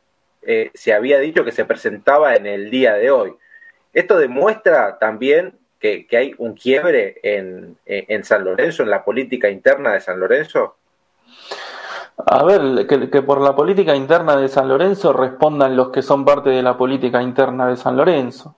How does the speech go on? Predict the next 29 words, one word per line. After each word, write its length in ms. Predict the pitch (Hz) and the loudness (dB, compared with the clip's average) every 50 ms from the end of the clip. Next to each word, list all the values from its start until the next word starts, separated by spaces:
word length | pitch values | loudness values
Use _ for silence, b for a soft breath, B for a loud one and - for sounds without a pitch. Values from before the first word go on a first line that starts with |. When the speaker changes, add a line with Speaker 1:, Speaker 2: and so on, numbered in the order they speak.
| _ _ _ | _ _ _
Speaker 2:
O 100 | _ _ | _ _
sea, 220 | - 139 127 131 | -2 0 0 0
Speaker 1:
Ujú. 80 | 127 - | 0 2
Speaker 2:
yo 100 | 170 175 | 2 2
lo 100 | 165 139 | 4 2
que 100 | 131 131 | 2 0
te 120 | 131 127 | 0 0
puedo 200 | 139 151 147 143 | 2 4 4 4
decir 260 | 139 135 139 190 175 | 4 2 2 2 0
es 80 | 165 - | 0 0
que 200 | - 131 127 123 | -2 -2 -2 -2
vos 200 | 127 151 160 - | 0 -2 0 0
sabés 200 | 143 139 143 139 | 0 0 0 0
muy 140 | 135 135 143 | 0 0 0
bien 140 | 170 180 | 0 0
que 100 | 151 143 | 0 0
yo 140 | 139 - 143 | 0 -2 -2
soy 200 | 135 - 135 131 | -2 -2 -2 -2
un 100 | 127 127 | 0 -2
estudioso 560 | 127 127 - - 131 127 139 156 151 151 - | -4 -4 -4 -2 -2 0 0 -2 -2 -2 -2
al 80 | 127 127 | -2 -2
detalle 440 | 127 123 123 - 160 156 - - 127 | -2 -2 0 0 0 0 0 -2 -4
de 80 | 123 | -2
los 160 | 123 123 127 127 | 0 -2 0 0
balances 440 | 127 131 139 139 139 135 135 127 | 0 0 2 0 0 -2 -2 -2
de 80 | 127 123 | -4 -4
San 200 | - - 123 123 | -4 -4 -2 0
Lorenzo. 540 | 127 131 156 175 175 165 165 - 156 156 - _ _ _ _ | 0 0 0 0 -2 -4 -6 -6 -6 -6 -8 _ _ _ _
Speaker 1:
Sí. 180 | _ - 107 | _ -4 -4